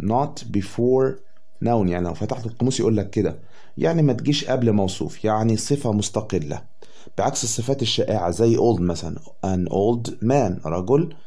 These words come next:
عجوز، يبقى هنا إيه؟ في موصوف بعدها. He is old، جات لوحدها من غير موصوف.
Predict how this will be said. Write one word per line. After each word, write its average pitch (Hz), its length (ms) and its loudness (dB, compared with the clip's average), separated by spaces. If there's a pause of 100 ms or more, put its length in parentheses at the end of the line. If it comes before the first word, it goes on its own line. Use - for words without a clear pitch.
(120)
عجوز، 139 520 0 (160)
يبقى 92 160 0
هنا 107 220 4
إيه؟ 113 200 4
في 117 160 0
موصوف 104 300 0
بعدها. 110 320 2 (400)
He 101 300 2
is 117 60 0
old، 139 440 4
جات 104 200 0
لوحدها 117 300 2
من 120 100 4
غير 120 100 4
موصوف. 120 480 2